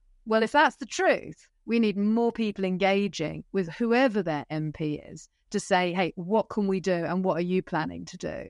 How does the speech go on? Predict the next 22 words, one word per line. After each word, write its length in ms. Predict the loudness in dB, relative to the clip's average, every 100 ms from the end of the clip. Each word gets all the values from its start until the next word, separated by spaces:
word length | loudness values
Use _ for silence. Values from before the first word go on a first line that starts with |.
| _ _ _ _ _
So 240 | -2 0
that 340 | 2 0 -2 -8 _
push 520 | 0 2 2 -4 -8 -4
in 180 | -4
power 640 | -4 -2 2 2 0 -4 -4
that 160 | -2 2
we 120 | 0
have 500 | 2 2 2 -2 -14 4
as 200 | 4 6
an 100 | 2
individual 640 | 2 0 -4 -4 -10 -14 _ _ _
to 120 | -6 -4
pressurize 1160 | -4 0 0 0 -4 -4 -6 -10 -16 -18 -18 _ _
those 240 | 2 2
people 320 | 2 -2 0 0
who 140 | 2
are 60 | 2
supposed 720 | 0 -6 0 2 2 0 -6
to 80 |
be 140 | -4 0
representing 800 | 0 -2 -4 2 2 2 -4 -10
us 380 | -14 -20 -20